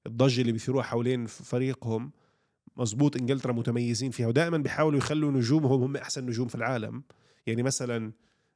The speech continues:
آه، اليوم بيحكوا عن لاعب مثل، آم، مين؟ جود بيلينغهام، إنه من أحسن لاعب في، حيكون أحسن لاعبين كرة القدم في العالم.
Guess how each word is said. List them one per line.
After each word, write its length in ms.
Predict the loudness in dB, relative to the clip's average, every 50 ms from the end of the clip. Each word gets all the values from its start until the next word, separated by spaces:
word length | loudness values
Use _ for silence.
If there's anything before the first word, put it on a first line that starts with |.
| _ _
آه، 580 | -6 -4 -2 -2 -2 -4 -4 -6 -6 -8 -8 -10 -12 -14 -18 -20 -20 -20 -20 -20 _ _ -12
اليوم 600 | -8 -2 2 4 4 6 4 4 2 0 -4 -6 -10 -8
بيحكوا 440 | -4 -4 -4 -4 -4 -4 -2 -2 0
عن 340 | 0 0 -2 -2 -4 -6 -10 -14 _ _ -8
لاعب 460 | -4 -2 0 0 0 -2 -2 -4 -6
مثل، 360 | -6 -4 -4 -4 -4 -4 -4 -2
آم، 380 | -2 -2 -2 -4 -6 -8 -10 -14 -16 _ _ _ _ _ _ _ _ -20 -18 -14 -10
مين؟ 180 | -10 -10 -10 -12 -16 -20 -20 _ _ _ _ _ _ _ _ _ _ _ _ _ _ -8
جود 300 | -4 0 0 2 2 2
بيلينغهام، 460 | 2 0 0 0 -4 -8 -10 -12 -14 -18 _ _ _ _ _ _ _ -8
إنه 340 | -6 -4 -4 -2 -2 -2 -4
من 180 | -4 -6 -6
أحسن 260 | -6 -6 -6 -6 -4
لاعب 300 | -2 -2 -2 -2 -2 -6
في، 140 | -8 -12 -16 -16 -12
حيكون 380 | -8 -8 -6 -4 -4 -4 -4 -6
أحسن 260 | -8 -6 -4 -2 0
لاعبين 220 | 0 0 -2 -2
كرة 120 | -4 -4 -6
القدم 380 | -6 -6 -6 -6 -4 -4 -6
في 100 | -8 -8
العالم. 320 | -6 -6 -6 -6 -6 -8